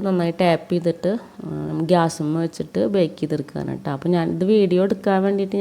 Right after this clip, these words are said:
ഞാൻ, ഉം, എൻ്റെ നമ്മുടെ സ്റ്റാൻഡ് ഒന്നും ഇവിടെ വെച്ചിട്ടുണ്ടായിരുന്നില്ല, മക്കളെ കൊണ്ട് വീഡിയോ എടുപ്പിക്കുക. അപ്പോൾ അവൾ, അവർ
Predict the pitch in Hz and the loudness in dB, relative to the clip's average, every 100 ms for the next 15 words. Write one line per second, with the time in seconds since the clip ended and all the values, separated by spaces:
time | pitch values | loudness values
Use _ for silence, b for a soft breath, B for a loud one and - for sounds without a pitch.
0 | 190 190 196 190 B B B B - 175 | 0 0 -2 -6 B B B B -8 -2
1 | 165 160 151 - - - - 180 170 170 | 0 0 -2 -6 -10 -12 -4 0 0 0
2 | 160 - 180 165 160 170 185 175 185 185 | -2 0 2 2 4 2 2 4 2 2
3 | 180 160 160 151 151 147 151 147 147 151 | 0 2 0 0 -2 -2 0 0 0 0
4 | 175 175 170 170 - 147 143 139 147 147 | 2 2 2 0 -2 0 0 2 2 2
5 | 147 143 143 147 151 | 0 0 0 2 2